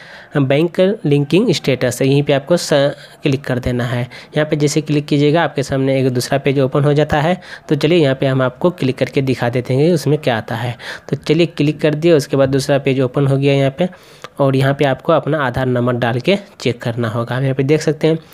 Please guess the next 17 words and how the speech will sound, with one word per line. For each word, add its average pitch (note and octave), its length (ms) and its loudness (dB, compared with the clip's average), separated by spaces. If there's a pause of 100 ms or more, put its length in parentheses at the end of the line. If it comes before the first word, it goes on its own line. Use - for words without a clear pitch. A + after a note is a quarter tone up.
(400)
चेक E3 240 0
आधार C#3+ 300 0
बैंक C#3 320 -2
लिंकिंग D3 500 2
स्टेटस, A#2 560 -4 (460)
आपको A#2+ 220 -4
नीचे C#3 300 2
आ D3 100 4
जाना D3 260 2
है। F#3+ 180 0
नीचे C3+ 280 2
में C3+ 120 2
आपको C3 280 -2
आप C3+ 300 0 (160)
आधार B2+ 320 -2
नंबर C3 240 2
डालिए C#3+ 360 2